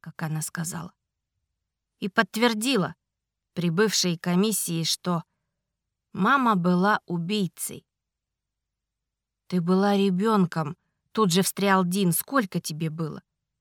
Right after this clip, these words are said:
"Меньше десяти точно. Это не тот возраст, Дин.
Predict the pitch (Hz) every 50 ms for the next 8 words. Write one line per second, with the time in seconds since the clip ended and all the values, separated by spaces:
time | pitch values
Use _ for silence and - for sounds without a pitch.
0 | _ _ _ - 196 226 262 277 247 - 277 240 254 277 - 302 277 - - 302
1 | 214 - - 285 262 196 - 190 185 175 165 - _ _ _ _ _ - 269 -
2 | 302 320 349 370 370 - 392 320 190 208 226 285 302 240 190 196 185 170 - -
3 | _ _ _ _ - 170 170 196 233 240 214 170 147 135 -